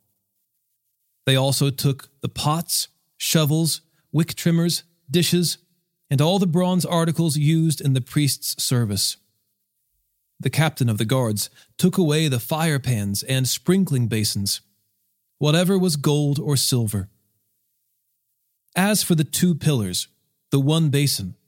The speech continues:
and the water carts that Solomon had made for the Lord's temple,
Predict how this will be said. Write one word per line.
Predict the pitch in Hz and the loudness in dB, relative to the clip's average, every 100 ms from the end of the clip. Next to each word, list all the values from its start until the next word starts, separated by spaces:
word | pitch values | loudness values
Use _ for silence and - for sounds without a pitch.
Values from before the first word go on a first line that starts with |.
| _ - | _ -4
and | 147 | 2
the | 147 | 2
water | 147 170 151 | 4 2 0
carts | 127 107 98 - | -2 -4 -4 -4
that | 120 | -4
Solomon | - - 185 160 120 | -2 -2 0 0 0
had | 110 113 | 0 0
made | 123 127 123 | 0 0 0
for | 123 | -2
the | 120 | -2
Lord's | 123 123 | -2 -2
temple, | - 151 175 185 | 0 0 0 -2